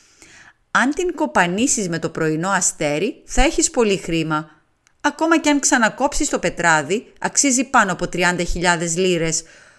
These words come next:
«Ω», αναφώνησε η Ήβ εντυπωσιασμένη. «Πώς μεταφράζεται αυτό σε δολάρια;» Η Lady Marroway άφησε ένα επιφώνημα. «Και κουβαλάτε μαζί σας ένα τέτοιο πετράδι;»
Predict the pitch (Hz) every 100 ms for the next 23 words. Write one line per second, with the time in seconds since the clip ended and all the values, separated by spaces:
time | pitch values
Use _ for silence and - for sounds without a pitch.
0 | _ _ 233 285 349 214 156 - _ _
1 | _ 160 156 156 156 156 156 175 165 170
2 | 165 160 151 165 - 175 165 165 165 165
3 | 160 165 - - _ _ _ _ _ _
4 | - 359 381 311 - 175 170 170 175 165
5 | - 185 180 180 185 185 175 165 156 160
6 | - _ _ _ _ _ _ _ _ _
7 | _ _ 165 165 165 165 160 156 151 143
8 | 156 156 226 - _ - 226 320 294 247
9 | 196 220 226 220 208 190 165 151 151 151
10 | 151 _ _ _ _ _ _ _ _ -
11 | 190 180 175 170 175 - 349 269 165 202
12 | 254 - 233 214 190 190 302 277 180 -
13 | 143 143 160 185 -